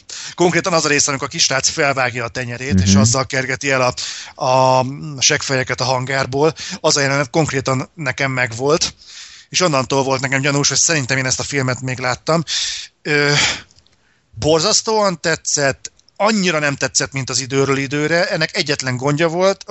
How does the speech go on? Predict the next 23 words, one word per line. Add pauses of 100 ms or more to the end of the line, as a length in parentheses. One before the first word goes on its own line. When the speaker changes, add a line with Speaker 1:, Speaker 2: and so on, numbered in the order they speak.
Speaker 1:
egyetlen
oka
volt, (420)
ami
nem
a
minőségéből
volna,
nem
az
értékéből
volna
a
filmnek,
nekem (140)
borzasztóan
tévéfilmes
volt.
Speaker 2:
Hát,
azt
hiszem,
az
is.